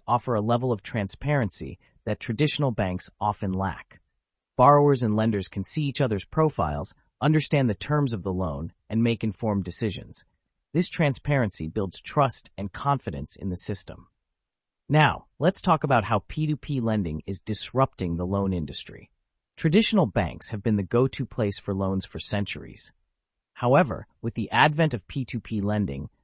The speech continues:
this is changing. More and more people are turning to these platforms for their borrowing needs. This shift is forcing traditional banks to rethink their strategies and adapt to the changing landscape.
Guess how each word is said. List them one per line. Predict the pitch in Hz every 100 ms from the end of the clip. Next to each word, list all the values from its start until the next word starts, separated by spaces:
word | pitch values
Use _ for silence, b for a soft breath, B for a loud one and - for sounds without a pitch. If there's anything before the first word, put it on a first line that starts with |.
| _
this | - 180 143
is | 120
changing. | - 117 90 - - - _ _ _ _ _ _ _ _
More | 120 139 170
and | 170
more | 147 131
people | - 127 - -
are | 87
turning | - - 135 139
to | 123
these | 110 101
platforms | - - 127 - - 76 78
for | - 104
their | 98
borrowing | 92 107 101 98 87 85
needs. | 85 62 55 - - _ _ _ _ _ _ _ -
This | 185
shift | - - 156 - -
is | 95
forcing | - 127 - 117
traditional | - 107 127 - 131
banks | 101 98 80 -
to | - 101
rethink | 107 135 - 117
their | - 95
strategies | - 101 95 90 73 73 - _ -
and | 117
adapt | 104 120 117 -
to | -
the | 98
changing | - 107 98 98 92
landscape. | 92 92 92 - - -